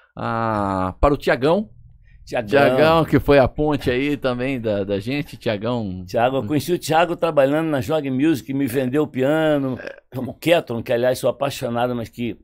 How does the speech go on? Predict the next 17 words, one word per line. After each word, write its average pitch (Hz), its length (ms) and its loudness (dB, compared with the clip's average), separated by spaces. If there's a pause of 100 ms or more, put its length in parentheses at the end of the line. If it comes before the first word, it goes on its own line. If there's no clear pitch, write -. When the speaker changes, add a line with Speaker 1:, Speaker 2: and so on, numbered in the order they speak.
(340)
Speaker 2:
no 123 140 -4
momento 127 440 0
não 131 140 -4
tem 135 180 -4
conserto, 123 520 -6
né? 104 120 -8
Nem, 127 280 -2 (240)
nem 135 160 0
a 143 80 0
própria 135 260 -4
Ketron 131 320 -6
fabrica 131 540 -8
mais 127 240 -6
a 117 80 -6
pecinha. 131 560 -4
Speaker 1:
É, 85 80 -10
exato. 78 420 -10